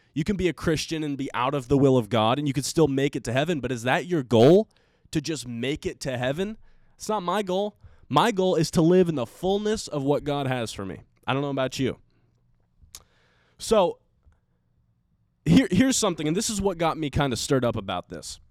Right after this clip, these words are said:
I was, um, I was scrolling through Instagram, like we Gen Zers do, amen? You know. Uh, <laughs> and I, I came across a video, and, and by no means am I bashing this person. I love this person. I really do. I admire this person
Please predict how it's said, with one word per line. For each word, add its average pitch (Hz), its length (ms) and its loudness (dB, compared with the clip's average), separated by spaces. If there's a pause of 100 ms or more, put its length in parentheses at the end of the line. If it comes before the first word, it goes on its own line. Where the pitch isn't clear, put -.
(1120)
I 151 160 6
was, 165 360 4
um, 117 380 0 (920)
I 143 100 6
was 165 140 6
scrolling 262 260 8
through 170 160 6
Instagram, 117 400 -2 (380)
like 110 220 -6
we 110 140 -8
Gen 110 300 -6
Zers 104 400 -2
do, 131 280 4
amen? 135 460 -4 (100)
You - 120 -16
know. 120 100 -16 (680)
Uh, 143 560 6
<laughs> - 60 -8
and 160 220 4
I, 156 280 2 (120)
I 143 100 4
came 202 220 4
across 185 240 4
a 156 40 -8
video, 180 400 4 (100)
and, 143 200 2 (120)
and 135 200 -4
by 147 160 4
no 170 140 2
means 160 260 0
am 139 80 -2
I 131 80 -2
bashing 127 440 0
this 117 140 -2
person. 165 500 2 (240)
I 143 100 2
love 185 260 0
this 139 140 -4
person. 98 380 -6
I 113 80 -4
really 156 240 2
do. 156 300 2 (260)
I 151 180 2
admire 143 400 4
this 123 200 -4
person - 420 -8